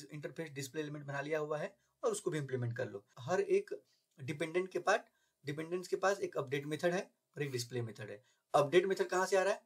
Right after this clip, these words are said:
Observer के पास। Observer के पास अपडेट मेथड क्यों है? क्यों?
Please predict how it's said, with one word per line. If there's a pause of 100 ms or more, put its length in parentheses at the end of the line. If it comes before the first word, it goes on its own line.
Observer
के
पास। (320)
Observer (340)
के
पास
अपडेट
मेथड
क्यों
है? (340)
क्यों?